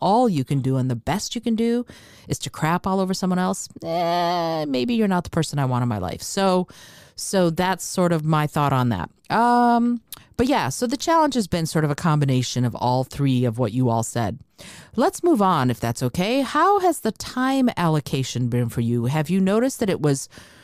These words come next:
a lot to do? Have you noticed that it was pretty easy to get done all the different tasks and, and doing your morning pages and your artist date? What was it like for you? Alan, would you start on this one?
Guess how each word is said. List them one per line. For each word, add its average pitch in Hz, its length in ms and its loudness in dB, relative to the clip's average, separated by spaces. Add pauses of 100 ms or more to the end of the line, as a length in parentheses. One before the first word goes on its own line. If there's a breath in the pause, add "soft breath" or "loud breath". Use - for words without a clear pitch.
(720 loud breath)
a 147 100 2
lot 175 560 2
to 233 100 -2
do? 269 540 4
Have 170 260 0
you 175 80 4
noticed 170 380 2
that 156 100 0
it 143 160 2
was 156 160 0
pretty 170 260 0 (160)
easy 220 240 0
to 240 100 2
get 226 180 -2
done 226 180 0
all 220 160 4
the 208 200 2
different 185 420 -2
tasks - 600 -4
and, 190 280 2
and 165 320 0
doing 214 260 2
your 214 120 2
morning 208 300 2
pages 196 400 0
and 185 120 2
your 185 100 2
artist 196 380 -2
date? 208 280 0
What 185 180 0
was 220 160 -2
it 226 120 -4
like 180 220 -2
for - 120 -4
you? 120 180 2
Alan, 208 360 0
would 202 140 0
you 165 60 -2
start 190 280 -2
on 214 140 2
this 233 160 -2
one? 311 160 -2